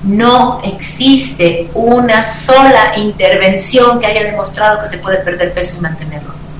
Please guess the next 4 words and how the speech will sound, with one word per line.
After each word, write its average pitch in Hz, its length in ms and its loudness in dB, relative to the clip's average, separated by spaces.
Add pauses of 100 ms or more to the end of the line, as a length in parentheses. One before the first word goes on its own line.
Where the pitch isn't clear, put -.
(220)
No 269 340 4 (100)
existe. - 600 -6 (920)
Sí. 160 300 -4 (1080)
Y 220 360 0